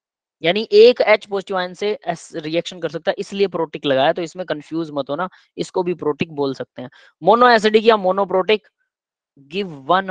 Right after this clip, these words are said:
O H negative ion। एग्जांपल एन ए ओ एच और के ओ एच,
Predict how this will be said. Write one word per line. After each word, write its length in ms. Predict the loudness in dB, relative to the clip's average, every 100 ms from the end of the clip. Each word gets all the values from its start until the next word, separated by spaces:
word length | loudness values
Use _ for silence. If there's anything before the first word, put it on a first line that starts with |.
| -6
O 200 | -2 -2
H 100 | -2
negative 400 | -6 -8 -6 -10
ion। 220 | -10 -12 -18 _ _ _ _ _ _ _ _ _ _ _ _ _ _ _ _ _ _ _ _ _ _ _ _ _ _ _ _ _ _ _ _ _ -4
एग्जांपल 560 | -4 4 2 6 4 6
एन 200 | 4 0
ए 80 | 0
ओ 120 | 4
एच 200 | 4 2
और 200 | -4 -6
के 220 | -2 -2
ओ 140 | 0 0
एच, 300 | -2 -8